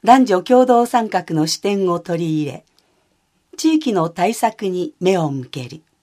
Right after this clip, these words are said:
場所、フラット寝屋川。午前十時から正午、午後一時三十分から三時三十分、それぞれで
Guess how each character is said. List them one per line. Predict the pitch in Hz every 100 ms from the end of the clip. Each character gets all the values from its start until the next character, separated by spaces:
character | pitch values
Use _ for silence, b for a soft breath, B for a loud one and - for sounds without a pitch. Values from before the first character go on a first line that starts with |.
| _ _ _ _ _ _ _ _ _ _ _ -
場 | 165
所、 | 190 - 180 - _ _ _ _ _ _ _
フ | 247
ラ | 269
ッ | 311 _
ト | 160
寝 | 156 156
屋 | 170 160
川。 | 147 135 120 - _ _ _ _ _ _ _ _ _ _ _ _ _ _ _ _
午 | 220 254
前 | 247 226
十 | 233 233
時 | 185 185
か | 185
ら | 156 135 -
正 | - - 226 185
午、 | 131 - _ _ _ _ _ _ _ -
午 | 262
後 | 262
一 | 220 220 302
時 | 240
三 | 214 233 247
十 | 226 240
分 | _ 170 156
か | 156 170
ら | 151 - _ _
三 | - 269 285
時 | 175 147
三 | 147 190 202
十 | 165
分、 | 160 _ 123 151 _ _ _ _ _ _ _ _ _ _ _ _
そ | - 240
れ | 311
ぞ | 302 247
れ | 196
で | 196 208